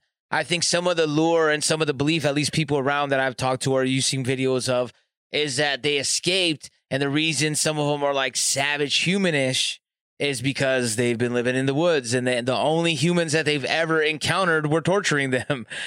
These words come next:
And when you first started talking about, like, the prison slash insane asylum, wink, wink, you know, like you said, same thing. It also reminds me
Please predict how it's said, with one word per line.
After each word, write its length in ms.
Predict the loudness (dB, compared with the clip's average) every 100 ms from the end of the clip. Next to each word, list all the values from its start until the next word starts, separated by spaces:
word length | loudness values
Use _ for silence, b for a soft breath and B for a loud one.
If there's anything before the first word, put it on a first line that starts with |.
| B B
And 300 | -4 -2 -2
when 160 | 0 0
you 140 | 0
first 340 | 0 0 0 0
started 320 | 0 2 2
talking 380 | 0 0 0 -2
about, 420 | 0 0 0 -2 b b
like, 240 | -4 -4 -4
the 80 |
prison 560 | -4 0 0 0 -2 -2
slash 540 | -4 -2 0 0 -2 -4
insane 380 | -2 -2 -2 -2
asylum, 480 | -2 -2 0 -2
wink, 240 | -2 -2 -2
wink, 260 | -2 -2
you 60 | -2
know, 120 | 0
like 220 | 2 0
you 60 | 0
said, 240 | 2 2
same 220 | 2 0 2
thing. 340 | 2 2 0 B B B B _ _ -6
It 240 | -2 -2 0
also 440 | 0 2 2 2
reminds 500 | 2 2 2 0 0
me 320 | 0 0 -2